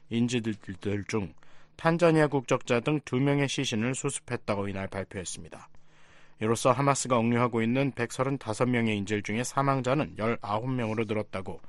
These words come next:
이스라엘 당국은 밝혔습니다. 조 바이든 미국 대통령은 이스라엘이 팔레스타인 가자 지구에 대한 무차별 폭격으로 국제적 지지를 잃고 있다고 말했습니다. 바이든 대통령은 어제 워싱턴 디씨에서 열린 모금 행사에서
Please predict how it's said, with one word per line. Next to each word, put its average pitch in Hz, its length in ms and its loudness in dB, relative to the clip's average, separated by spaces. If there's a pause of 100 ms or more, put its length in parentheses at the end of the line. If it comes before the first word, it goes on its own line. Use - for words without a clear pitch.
(220)
이스라엘 101 460 -2
당국은 98 480 -8
밝혔습니다. 90 680 -8 (2750)
조 143 160 10
바이든 156 380 12
미국 131 260 0
대통령은 139 640 4
이스라엘이 139 720 6
팔레스타인 156 680 4
가자 117 320 4
지구에 127 400 4
대한 110 380 2
무차별 139 480 0
폭격으로 104 560 -4
국제적 127 640 0
지지를 110 540 0
잃고 131 400 0
있다고 101 380 -2
말했습니다. 92 680 -8 (680)
바이든 127 380 4
대통령은 135 560 4
어제 131 220 4
워싱턴 127 520 2
디씨에서 120 480 0
열린 123 320 2
모금 123 300 0
행사에서 117 580 0